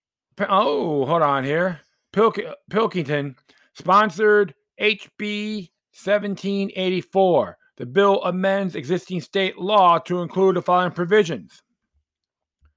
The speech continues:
The director shall not consider a person's status as a qualified, qualifying patient or designated caregiver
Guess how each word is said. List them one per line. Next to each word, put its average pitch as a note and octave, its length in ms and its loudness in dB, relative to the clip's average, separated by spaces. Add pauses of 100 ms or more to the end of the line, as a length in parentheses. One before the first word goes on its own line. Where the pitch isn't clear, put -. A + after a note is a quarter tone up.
(760)
The C#3+ 560 4
director D#3+ 640 0
shall F3+ 260 2
not G#3+ 260 0
consider G3 600 -2
a D#3 140 -6
person's G3+ 520 -2
status F3+ 460 2
as D3 160 -8
a C#3 60 -10
qualified, F#3 840 -4 (460)
qualifying F#3 420 2
patient D#3+ 340 -4
or C#3 40 -8
designated E3+ 480 -4
caregiver C#3+ 680 0